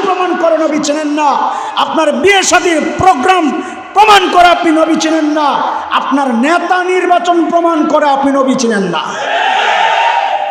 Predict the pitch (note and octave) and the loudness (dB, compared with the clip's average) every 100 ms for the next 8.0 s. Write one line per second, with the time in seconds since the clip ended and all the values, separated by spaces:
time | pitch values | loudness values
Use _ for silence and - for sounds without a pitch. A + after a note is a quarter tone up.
0 | - - - - - - - - - - | -8 -12 -16 -18 -18 -20 -20 -20 -8 -2
1 | A3+ A#3 A#3 B3+ A#3 A#3+ B3 B3+ - A#3+ | 0 0 0 -2 0 0 -2 -2 -2 -2
2 | A#3+ A#3 A3+ A#3+ A3+ A3+ - G3+ F3+ G3 | -2 -4 -2 -2 -2 -2 0 -2 -2 -2
3 | F#3 G3 G3 A3+ A3 A3+ A#3+ A#3+ A#3+ B3 | -2 -2 -4 -4 -2 -2 -4 -4 -6 -6
4 | D#4 - - - - - - - - - | -6 -8 -12 -20 -20 -18 -14 -12 -8 -2
5 | A3+ G#3+ A3 F#3+ G3+ A#3+ A#3 A#3+ A#3+ A#3 | -2 0 -2 -2 -2 -2 -4 -4 -4 -4
6 | F#3 A3 - B3+ - B3 B3 A3 A3 - | -2 -4 -4 -6 -2 -2 -2 -4 -2 -2
7 | G3+ G3 G3 A#3 C#4 G3+ A#3 G3 D#3 | -2 -2 -2 -2 -2 -2 -2 -4 -6